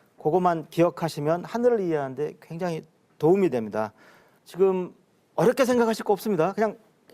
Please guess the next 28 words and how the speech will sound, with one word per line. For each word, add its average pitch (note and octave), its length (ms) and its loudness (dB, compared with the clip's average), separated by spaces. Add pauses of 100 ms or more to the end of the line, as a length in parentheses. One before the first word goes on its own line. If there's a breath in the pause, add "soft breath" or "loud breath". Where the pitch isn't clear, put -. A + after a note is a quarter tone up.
(140)
제가 G3+ 340 2
말하는 F#3 420 0
대로만 F#3 320 0
따라오세요. F#3+ 560 0 (180)
가운데가 G#3+ 480 2
북극입니다. C3 720 -2 (580 soft breath)
북극이니까 G3+ 840 2
우리 F3 180 -2
지구가 F#3+ 440 0
돌면은 F3 440 0
이건 E3+ 180 0
반드시 D#3 280 -10
돌게 D#3 260 2
돼 F#3+ 140 2
있습니다. A#2+ 400 -6
그런데 G3 420 0 (840 soft breath)
이 G#3 140 2
오래된 G#3 560 4
천상열차 A3 640 0
분야 D#3+ 380 0
지도에도 D#3 720 -2 (260)
여러분들이 E3 340 -2
보시는 E3 400 0
것처럼 D3+ 340 -2
원이 D#3+ 320 2
두 - 180 -14
개가 E3+ 240 2
있습니다. G#2+ 520 -8